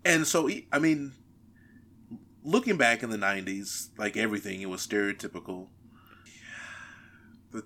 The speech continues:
the, the, the tomahawk chop and, and the war chant, th-,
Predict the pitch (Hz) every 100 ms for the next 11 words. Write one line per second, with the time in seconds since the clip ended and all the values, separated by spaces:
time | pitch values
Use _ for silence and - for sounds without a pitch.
0 | - 110 - 113 123 135 127 120 123 113
1 | - 113 107 107 107 98 90 98 98 95
2 | 110 110 104 - 113 104 104 101 - -
3 | - - - - - - - - 107